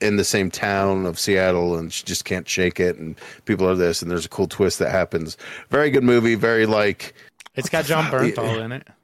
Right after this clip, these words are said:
Speaker 2: which is cool.
Speaker 1: Y-, yeah, like, it's, it's a real solid cast. Vincent D'Onofrio, Viola Davis, Richard Thomas, which I hadn't seen him in anything for, like,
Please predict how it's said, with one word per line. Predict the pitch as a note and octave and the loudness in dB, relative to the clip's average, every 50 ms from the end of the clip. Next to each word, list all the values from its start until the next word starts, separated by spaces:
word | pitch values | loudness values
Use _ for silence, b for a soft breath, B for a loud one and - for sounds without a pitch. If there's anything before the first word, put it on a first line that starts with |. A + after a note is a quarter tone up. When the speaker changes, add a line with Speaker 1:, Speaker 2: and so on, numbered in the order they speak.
| _ _ | _ _
Speaker 2:
which | - A#2+ - - | -16 -16 -16 -16
is | A2+ G#2 | -18 -18
cool. | - - - A#2 C3 C#3 - | -16 -12 -10 -10 -10 -8 -10
Speaker 1:
Y-, | F3 F3+ - _ _ _ _ _ _ _ - | -12 -14 -14 _ _ _ _ _ _ _ -2
yeah, | A#3 C4+ C#4 A#3 C#3 F2+ D2 C#2 A#2+ G#2+ - - - - | 0 2 4 4 2 0 -2 -4 -8 -10 -14 -14 -6 0
like, | D3 C#3+ C#3 C#3 | 0 0 0 0
it's, | D3+ E3 C#3+ - - - - - | -2 -2 -2 -2 -4 -4 -4 -4
it's | G#2 - - G#2+ | -4 -2 -2 -2
a | G#2+ | 2
real | A2 D3 E3+ | 2 2 2
solid | D#3 - E3+ D#3 D3+ D3+ C#3+ - | 2 2 2 4 4 4 2 0
cast. | - C#3+ C3+ C#3+ C#3 B2+ - | 0 0 2 2 2 0 0
Vincent | B2+ B2 B2 A#2+ C3 A#2+ - | 0 0 0 0 -4 -6 -4
D'Onofrio, | - B2+ A#2+ A#2 A#2+ A#2+ - - B2 B2 A#2 A#2+ A#2 A2+ A2+ A2 | -2 0 2 2 2 0 0 -2 0 2 2 2 4 4 2 0
Viola | G#2 - - G#2 G#2 G#2 G#2 G#2 G#2+ G#2+ | -2 -2 -2 0 2 2 2 2 2 2
Davis, | G#2 F#2+ G#2 G2 G2 G2+ G2+ G2 G2 G2+ - - - - - | 2 2 2 2 2 2 0 0 -2 -2 -4 -6 -6 -8 -6
Richard | F#2+ G#2+ B2+ - - C3 A2+ A2 - | -2 -2 -2 0 0 -2 -2 -2 -2
Thomas, | - G#2+ G#2+ G#2+ A2 G#2+ - - | -2 0 2 2 2 0 0 -2
which | G2+ - - | -6 -4 -2
I | G2 F#2+ | 0 0
hadn't | F2+ G#2+ G2+ - - | 0 0 -2 -2 -4
seen | G#2 G2+ F#2+ | -4 -4 -2
him | G2 G2+ G2 G2 | -2 -4 -4 -4
in | F#2+ F#2+ F#2+ - B B B B B B _ - | -4 -6 -8 -10 B B B B B B _ -4
anything | G2+ G#2 G#2 G#2 G2 - G2 F#2 F#2+ | -2 0 2 0 0 0 -2 -2 -4
for, | F2 - F#2+ F2+ | -4 -4 -4 -2
like, | F2+ F2 F2 - - | 0 -2 -2 -4 -8